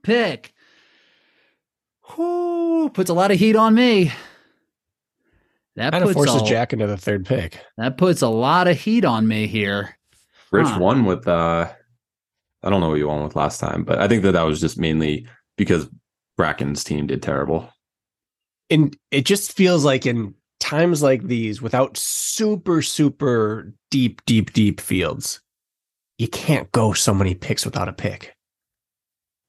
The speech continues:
Speaker 1: That's not a terrible, that's not a bad
Speaker 2: We had number one last time, and we just ran out of depth.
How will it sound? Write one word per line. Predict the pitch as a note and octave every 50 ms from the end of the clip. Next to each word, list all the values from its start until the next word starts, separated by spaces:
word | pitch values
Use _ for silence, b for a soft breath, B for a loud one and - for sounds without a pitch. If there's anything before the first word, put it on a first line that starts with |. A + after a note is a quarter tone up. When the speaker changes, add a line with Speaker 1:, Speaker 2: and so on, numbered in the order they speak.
| _ _ _ _ _ _ _ _ _ _ _ _ _ _ _ _ b b b b -
Speaker 1:
That's | B2 A2 -
not | - E3+ A3 G#3+
a | D3+
terrible, | - - - C3 D3 D3+ C#3 A#2 A#2+ - - _ -
that's | - A2 A2 A2 A#2 - - -
not | G#3+ C4
a | C4
bad | C4+ - C3+ D3+ E3+ F3 D#3 C3+ C3+ _ _ _ _ _ _ _ - - _ _ _ _ _ _ _ _ _ _ _ _ -
Speaker 2:
We | - C3
had | C3 A#2+
number | A#2 A#2+ C#3 D#3 E3+
one | F3 F#3 F#3+ F3+
last | D#3 C#3 C3 B2+ -
time, | - - B2+ C3+ C3+
and | C#3 B2 A#2+
we | B2+ B2
just | C#3+ C#3 -
ran | C3 B2 B2+
out | C3+ C3+ C3+
of | B2+ G#2+
depth. | - B2+ C#3+ C#3+ - - - -